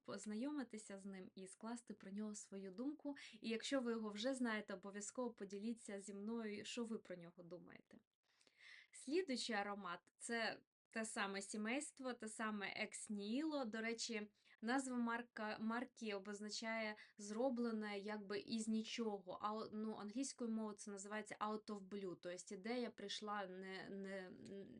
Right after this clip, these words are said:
не звідкись, тобто просто таке, е, озаріння.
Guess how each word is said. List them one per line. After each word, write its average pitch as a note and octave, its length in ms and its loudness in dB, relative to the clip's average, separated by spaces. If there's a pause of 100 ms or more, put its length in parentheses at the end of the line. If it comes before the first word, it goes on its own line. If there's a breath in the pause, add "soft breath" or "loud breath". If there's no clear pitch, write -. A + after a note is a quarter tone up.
(120)
не G#3 260 2
звідкись, G3+ 760 -2
тобто F3 300 -6
просто - 420 -8 (440 loud breath)
таке, - 340 -6 (1300)
е, G3+ 80 -8 (680)
озаріння. G#3+ 640 2